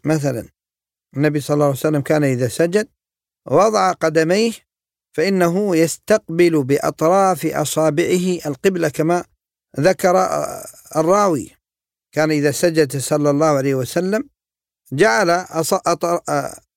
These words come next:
جعل أصابعه لجهة ماذا؟ أقام قدميه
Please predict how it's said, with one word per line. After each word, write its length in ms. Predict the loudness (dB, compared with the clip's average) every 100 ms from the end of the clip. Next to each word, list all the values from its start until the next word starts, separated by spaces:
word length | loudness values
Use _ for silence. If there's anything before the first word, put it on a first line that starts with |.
| _ _ -2
جعل 280 | 0 2 0
أصابعه 1040 | -2 -2 -2 0 0 0 2 2 2 0 _ _ _ _ _ _
لجهة 400 | -10 -2 0 0 0
ماذا؟ 440 | 0 0 0 -6 -12 _ _ _ _ -16
أقام 720 | -14 -8 -8 0 2 2 2
قدميه 800 | 0 0 2 2 2 0 -4